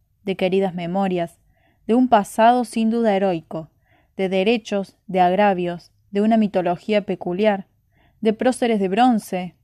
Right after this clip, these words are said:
de aniversarios, de demagogos y de símbolos. Esa división, cara a los cartógrafos, auspiciaba las guerras. López había nacido en la ciudad junto al río Inmóvil, Ward en la ciudad por la que caminó Father Brown.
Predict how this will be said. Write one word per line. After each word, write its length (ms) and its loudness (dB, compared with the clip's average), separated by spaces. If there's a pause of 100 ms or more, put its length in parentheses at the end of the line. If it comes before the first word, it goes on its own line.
(100)
de 140 0
aniversarios, 1040 0 (360)
de 120 2
demagogos 760 2
y 60 -2
de 120 0
símbolos. 680 -10 (800)
Esa 240 0
división, 760 -2 (240)
cara 280 8
a 20 4
los 160 0
cartógrafos, 880 -2 (340)
auspiciaba 580 0
las 140 0
guerras. 540 -2 (680)
López 340 4
había 240 4
nacido 440 0
en 60 2
la 80 0
ciudad 380 2
junto 300 -4
al 100 -4
río 200 -2
Inmóvil, 540 0 (600)
Ward 400 6
en 120 0
la 80 2
ciudad 360 0
por 160 -2
la 100 2
que 140 -6
caminó 400 -2
Father 320 2
Brown. 400 -4